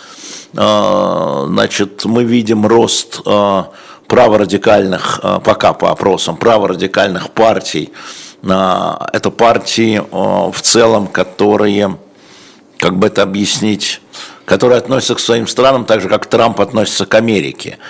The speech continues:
Они, грубо говоря, суверенитисты и националисты. Грубо говоря.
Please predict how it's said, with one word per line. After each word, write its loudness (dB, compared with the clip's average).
Они, -2
грубо 0
говоря, 2
суверенитисты 0
и -4
националисты. 0
Грубо 4
говоря. 0